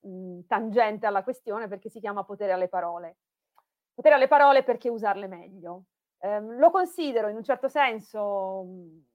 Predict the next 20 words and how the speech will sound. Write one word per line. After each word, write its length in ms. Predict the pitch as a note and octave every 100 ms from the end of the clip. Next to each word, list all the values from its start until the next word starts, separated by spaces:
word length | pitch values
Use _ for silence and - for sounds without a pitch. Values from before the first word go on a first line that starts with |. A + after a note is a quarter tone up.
| _
uno 200 | - C#4
dei 120 | B3+ A3+
miei 140 | A3+
libri 200 | C4 A3+
centrali 720 | A#3 G#3+ G#3+ F3 E3 G#3 D#4 - _ _ _ _
perché 240 | C4+ C#4
in 120 | D#4 D#4+
esso 220 | D4 B3
ho 40 |
cercato 400 | A3+ C4 D4 C4+
di 260 | G#3+ A#3+ -
condividere 1000 | - C4 B3+ B3+ A3+ F#3+ G#3 A3+ D4 - _ _ _ _ _ _ _ _ _ _
quello 260 | E4+ F4
che 160 | D4 C4+
ha 120 | C4+
cambiato 340 | B3+ A#3+ B3
la 80 | A3+
vita 180 | G#3 A3
a 60 | G3+
me. 240 | G3 F3+